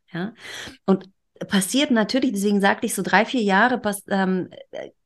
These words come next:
klappt alles, es ist wie auf Wolke sieben, ne? Diese Grundverliebtheit ist noch da.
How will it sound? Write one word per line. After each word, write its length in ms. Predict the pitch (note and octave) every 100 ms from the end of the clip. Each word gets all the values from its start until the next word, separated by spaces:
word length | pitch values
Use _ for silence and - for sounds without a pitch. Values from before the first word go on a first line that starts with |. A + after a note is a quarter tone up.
| _ _
klappt 320 | A3 D4 -
alles, 300 | - C#4 C#4
es 140 | A#3 A3+
ist 180 | G#3 G#3
wie 300 | B3 - _
auf 160 | A3 F#3+
Wolke 280 | A3+ A3+ G#3
sieben, 420 | G3 C#4+ D4+ B3+
ne? 160 | A#3+
Diese 280 | C4 G#3+ G3
Grundverliebtheit 1080 | E3 G#3 D#4+ - D4 C4+ C4+ C#4 C#4+ C4+ C4+
ist 160 | C4
noch 160 | B3+ B3+
da. 320 | - A#3 C4